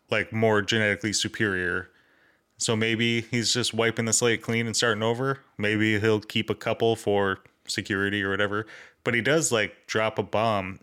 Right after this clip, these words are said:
in his own lab because there's Daleks coming. And at the same time, the Doctor drops a bomb on all the rest of them. So it's kinda like the Doctor and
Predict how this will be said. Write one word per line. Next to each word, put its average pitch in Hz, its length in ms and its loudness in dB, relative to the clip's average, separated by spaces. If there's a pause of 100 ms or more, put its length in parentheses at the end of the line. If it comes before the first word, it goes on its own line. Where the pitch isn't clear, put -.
in 117 160 -2
his 107 160 0
own 104 580 -2
lab 101 480 -2
because 107 340 -2
there's 98 200 -2
Daleks 101 400 0
coming. 95 420 -6 (1160)
And 131 120 2
at 135 120 2
the 123 60 -2
same 135 220 2
time, 147 280 2
the 120 80 0
Doctor 127 300 0
drops 120 260 2
a 120 40 -2
bomb 120 240 2
on 120 80 2
all 127 80 2
the 120 100 -2
rest 165 200 0
of 107 60 -2
them. 95 200 -4 (280)
So - 80 -6
it's - 80 -4
kinda 131 220 2
like 101 340 -2
the 104 380 2
Doctor 110 440 0
and 107 280 -4